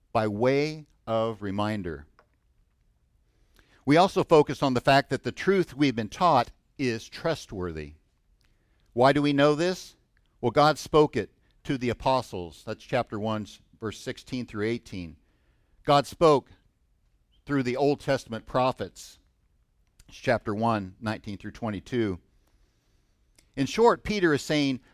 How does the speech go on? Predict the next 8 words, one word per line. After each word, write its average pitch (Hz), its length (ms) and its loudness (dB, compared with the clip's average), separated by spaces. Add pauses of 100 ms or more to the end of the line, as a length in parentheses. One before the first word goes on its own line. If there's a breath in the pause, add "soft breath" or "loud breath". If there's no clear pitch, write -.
(220 soft breath)
"Be 220 200 -4
certain 117 680 -2 (320)
of 127 160 -2
your 123 120 -2
calling, 107 680 2 (960)
and 151 180 0
be 180 140 -2
certain 113 760 -6